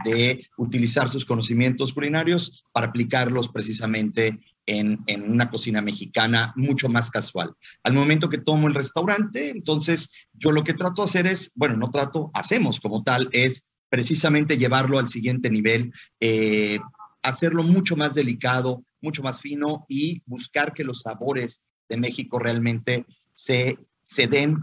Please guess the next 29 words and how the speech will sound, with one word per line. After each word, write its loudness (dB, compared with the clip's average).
eh, 0
en 0
realidad. -2
Ahora, 2
es 2
así 2
que 0
entra 0
el -4
vino, 2
por -6
supuesto, -4
eh, 0
como -2
ahorita, 0
¿no? -4
Montechanic, 0
uno 2
de 2
los -8
grandes -2
exponentes, -2
eh, 2
salud, 2
eh, 4
de, 0
del 4
vino 6
mexicano. 0